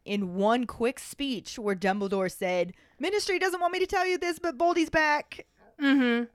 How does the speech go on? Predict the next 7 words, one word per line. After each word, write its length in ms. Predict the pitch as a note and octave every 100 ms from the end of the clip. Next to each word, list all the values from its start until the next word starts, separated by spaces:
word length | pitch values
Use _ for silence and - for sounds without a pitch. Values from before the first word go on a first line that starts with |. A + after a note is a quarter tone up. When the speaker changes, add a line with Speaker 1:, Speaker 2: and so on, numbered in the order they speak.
| _
Speaker 1:
Cedric 420 | _ E4 D4+ D#4+
died. 540 | C4 C4+ C4 C4 C4+ B3+ - -
Speaker 2:
Yeah. 360 | A#3 F3+ C#3 - _
Speaker 1:
Harry 280 | C4 D#4+ D4+
risked 300 | C#4+ - -
himself 680 | C#4 - D4 C4 C4 -
to 460 | - C4+ B3+ B3+ B3